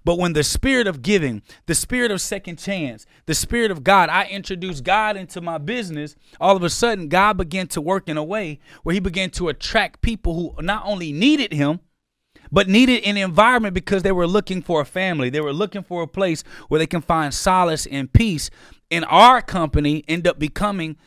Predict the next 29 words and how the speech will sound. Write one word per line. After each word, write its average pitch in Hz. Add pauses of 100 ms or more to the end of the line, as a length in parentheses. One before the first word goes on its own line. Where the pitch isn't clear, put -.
(140)
I 147
t-, 143
me 170
and 156
Brother 160
Ben 156
joke 151
all 151
the 143
time, 180
like 147
a, 143
like 143
a 139
ministry. 185 (640)
And 170
the 160
culture -
and 175
the 160
spirit 240
of 165
me 180
and 170
Brother 170
Ben 185
begin 165
to 151
pour 190